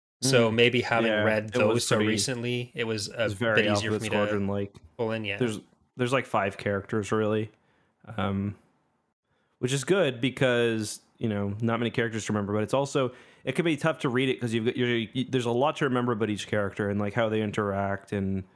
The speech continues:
Speaker 1: Yeah.
Speaker 2: uh, which, but I, I think it's pretty rewarding in the end. Um,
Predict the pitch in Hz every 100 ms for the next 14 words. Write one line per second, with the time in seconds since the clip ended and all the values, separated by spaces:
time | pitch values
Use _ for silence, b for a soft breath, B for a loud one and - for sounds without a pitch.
0 | b b b 95 107 104 117 117 - _
1 | 120 127 135 147 135 - 135 117 110 104
2 | 107 104 101 101 101 101 - b b b
3 | b - 101 101